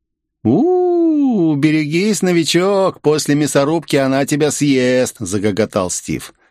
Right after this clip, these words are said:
«Уймись, урод, не твоя, вот и бесишься», голос Джефф реально быстро менялся из миленького на жуткий и обратно. «Не бойся, Ичиро, я пригляжу за тобой».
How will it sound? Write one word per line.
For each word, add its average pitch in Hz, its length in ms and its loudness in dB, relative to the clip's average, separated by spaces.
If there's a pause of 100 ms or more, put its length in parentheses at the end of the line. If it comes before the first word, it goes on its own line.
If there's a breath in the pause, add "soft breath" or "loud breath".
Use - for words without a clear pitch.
(160)
«Уймись, 151 640 0
урод, 127 440 0
не 139 160 2
твоя, 147 400 0
вот 135 260 -2 (140)
и 170 100 -2
бесишься», 113 680 0
голос 104 460 -2
Джефф 110 380 -2
реально 104 420 0
быстро 110 380 0
менялся 113 580 0 (360 loud breath)
из 135 200 2
миленького 117 580 2
на 120 180 0
жуткий 123 580 0
и 151 280 0
обратно. 101 760 -2 (580 soft breath)
«Не 131 180 -2
бойся, 101 420 0
Ичиро, 71 520 -8 (600 soft breath)
я 214 160 2
пригляжу 147 500 0
за 104 160 0
тобой». 104 420 -2